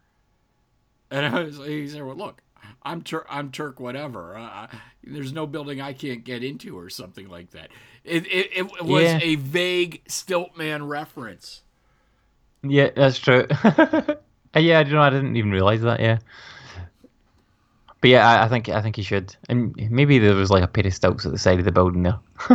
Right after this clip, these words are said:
Speaker 2: That would be funny. Um, but yeah, we see him play. He's playing chess with one of Pop's friends. Um, Luke, Luke snaps a broom during this, and he also offers to take out the trash,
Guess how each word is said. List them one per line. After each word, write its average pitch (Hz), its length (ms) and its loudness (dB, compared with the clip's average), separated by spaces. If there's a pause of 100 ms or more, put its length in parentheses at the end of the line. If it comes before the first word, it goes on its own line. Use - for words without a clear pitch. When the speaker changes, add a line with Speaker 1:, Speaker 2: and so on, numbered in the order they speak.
(480)
Speaker 2:
That - 80 -2
would 113 80 -2
be 113 80 -8
funny. 113 280 -4 (1800)
Um, 135 180 10
but 123 80 8
yeah, 113 260 8
we 113 120 -2
see 123 160 2
him 117 180 2
play. 113 340 0
He's 110 240 -6
playing 113 260 2
chess 104 300 2
with 101 160 -8
one 104 120 2
of 98 100 -4
Pop's - 360 2
friends. 104 520 2 (380)
Um, 101 520 0 (840)
Luke, 143 260 4 (220)
Luke 131 220 0
snaps 131 320 0
a 113 40 2
broom 131 440 4
during 139 320 6
this, 147 420 0 (100)
and 107 400 4
he 117 140 4
also 131 240 4
offers 120 400 2
to 117 100 -2
take - 300 2
out 113 180 4
the 107 80 -2
trash, 107 720 0